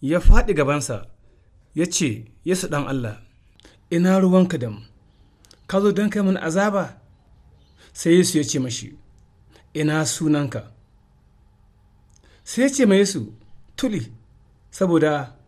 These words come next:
su da yawa ne. Sai aljannun suka ce, "Kar ka damu daga wannan yanki, muna roƙonka, ka ba mu izini mu shiga cikin waɗancan aladu." Sai Yesu ya umarci wannan aljannu suka shiga cikin aladu.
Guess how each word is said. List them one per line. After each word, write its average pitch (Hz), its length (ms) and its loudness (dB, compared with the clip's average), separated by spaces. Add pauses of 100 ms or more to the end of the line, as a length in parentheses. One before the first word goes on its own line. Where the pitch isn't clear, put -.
su - 360 -6
da 147 100 -4
yawa 123 200 -4
ne. 107 140 -16 (720)
Sai 180 340 0
aljannun 139 400 -2
suka 117 200 -10
ce, - 180 -10 (1300)
"Kar 254 160 0
ka 240 120 0
damu 185 220 4
daga 165 140 0
wannan 175 180 4
yanki, 143 400 -2 (1040)
muna 208 240 4
roƙonka, 156 640 -2 (680)
ka 151 120 -8
ba 190 220 0
mu 196 80 4
izini 165 300 0
mu 160 60 2
shiga 143 160 -4
cikin - 180 -6
waɗancan 160 280 -4
aladu." 127 300 -10 (1120)
Sai 202 280 2
Yesu 269 200 4
ya 226 60 6
umarci 202 200 2
wannan 190 180 2
aljannu 156 480 0 (760)
suka 165 180 -8
shiga 147 140 -8
cikin 170 200 -2
aladu. 120 260 -6